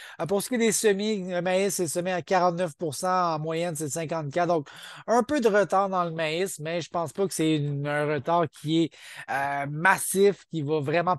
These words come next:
peser lourd sur les marchés. Euh, c'est peut-être une journée ou deux de retard, n'empêche, c'est pas, euh, on n'est pas en avance. Ok ? C'est, c'est pas hyper positif, mais faut prendre ça avec un grain de sel. Dans le soya, c'est trente-cinq pour cent, alors qu'en moyenne, c'est trente-quatre. Donc là, ça va peut-être un petit peu mieux.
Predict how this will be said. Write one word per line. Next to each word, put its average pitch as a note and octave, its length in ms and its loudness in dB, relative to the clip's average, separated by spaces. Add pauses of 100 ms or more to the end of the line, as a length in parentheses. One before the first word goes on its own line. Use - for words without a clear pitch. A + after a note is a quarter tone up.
(120)
peser F3 400 2
lourd F#3 320 0
sur E3 160 -6
les D#3+ 100 -4
marchés. D#3 480 -2 (420)
Euh, C#3+ 120 -6
c'est C#3+ 180 -6
peut-être F3 200 2
une E3 120 -2
journée E3+ 240 0
ou F3+ 140 0
deux F3 160 4
de F3 40 2
retard, E3 380 -2
n'empêche, F3 440 -2
c'est C#3 100 -6
pas, E3 120 -2
euh, D3+ 440 2
on C#3 80 -6
n'est D3+ 120 -8
pas F3 180 2
en D#3+ 40 -6
avance. B2+ 320 -6 (100)
Ok ? A#2+ 200 -10
C'est, C3+ 180 -8
c'est B2+ 160 -8
pas F3 140 -2
hyper F3 420 2
positif, D#3 480 -4
mais G#3+ 180 -2 (320)
faut G#3 120 0
prendre F#3+ 240 2
ça A3+ 160 2
avec E3 240 0
un E3 120 -4
grain D3+ 220 -4
de A#2+ 60 -10
sel. F#3 320 0
Dans E3+ 160 0
le F3+ 60 -2
soya, F3+ 340 2
c'est D#3 180 -4
trente-cinq E3+ 480 -4
pour D3+ 160 -4
cent, F#3 240 -4 (340)
alors D#3 220 2
qu'en E3 180 -2
moyenne, D#3+ 300 -4
c'est D#3 140 -4
trente-quatre. D3 480 -2
Donc C#3+ 200 -4
là, E3+ 160 4
ça C#3+ 220 -4
va C#3+ 60 -6
peut-être D#3+ 240 -2
un D3+ 120 -6
petit - 120 -14
peu D#3 160 -4
mieux. F3+ 360 2